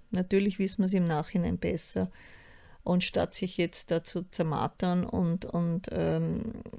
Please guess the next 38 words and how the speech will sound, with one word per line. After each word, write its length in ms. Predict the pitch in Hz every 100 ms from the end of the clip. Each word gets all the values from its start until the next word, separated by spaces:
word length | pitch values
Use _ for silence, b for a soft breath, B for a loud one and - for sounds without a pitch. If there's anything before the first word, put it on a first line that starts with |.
| -
selbst 280 | - - -
fertig 440 | 170 165 - 190
zu 120 | - 180
machen, 520 | 165 170 - 175 180 B B B -
ist 120 | 202
es 120 | 208
oft 160 | 196 -
besser, 380 | 180 185 - 196
ja, 180 | 185 185
was 220 | 190 -
konnte 360 | - 190 -
ich 100 | -
daraus 240 | - 190 -
lernen? 440 | 196 202 160 160 - -
Ja, 160 | 185
dann 160 | 190 175
ist 140 | 185
es 120 | 185
auch 200 | 180 180
kein 140 | - 180
Scheitern, 440 | 170 165 - 196
sondern 340 | 202 185 185 180
dann 140 | 175
ist 120 | 185
es 140 | 185 -
einfach 320 | 165 190 185
ein 140 | 190
Lernen 360 | 170 131 180 190
gewesen. 580 | 180 - - - 160 147 b b b b -
Wie 140 | -
immer, 260 | 190 196 196
ja, 320 | 175 170 180
ein 120 | 185
Kind, 420 | 180 196 202 - 175
das, 300 | 180 - -
äh, 220 | 180 170
ler-, 340 | 160 160 -
äh, 260 | 160 160